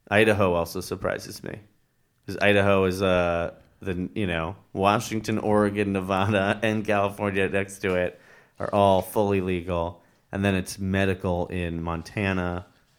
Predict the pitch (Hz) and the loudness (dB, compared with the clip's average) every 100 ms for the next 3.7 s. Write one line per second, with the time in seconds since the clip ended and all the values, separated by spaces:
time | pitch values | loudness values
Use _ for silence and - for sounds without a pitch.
0 | _ 101 101 104 98 92 101 98 69 - | _ 2 4 4 2 -2 -2 -6 -8 -12
1 | - - - - _ _ _ _ _ _ | -16 -20 -20 -20 _ _ _ _ _ _
2 | _ - 101 104 95 104 98 92 90 90 | _ -2 0 2 -2 -2 -2 0 -2 -2
3 | 87 87 85 82 82 82 | -2 -4 -4 -4 -6 -6